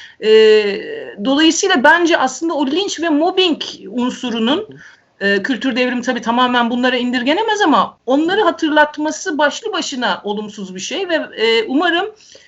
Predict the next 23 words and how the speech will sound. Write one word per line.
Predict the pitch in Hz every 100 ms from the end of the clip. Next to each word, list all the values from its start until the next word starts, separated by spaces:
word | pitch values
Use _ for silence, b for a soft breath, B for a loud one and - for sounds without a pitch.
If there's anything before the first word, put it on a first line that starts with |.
| B
neticede | 339 - 262 277 294
bu | 302
yazarın | 285 294 294 277 320 277
bunu | 233 302
Çince | 302 349 320 302 269
bastırmak | 285 285 294 285 302 294
gibi | 262
anla-, | 262 262 262
anladığım | - 240 262 269
kadarıyla | 269 262 254 254 247
yayınlatmak | 247 254 254 254 254 262 262 214
gibi | 226 233
bir, | 240 247 -
e, | -
imkanı | 208 226 240 277 269 269
da | 214
yok | 170 151
şu | -
anda. | 160 160 170 311 466 B B B B
E, | 196 208 202 202
dolayısıyla | 339 320 240 - 240 269 330
buna | 226 226
yani | 214 208 208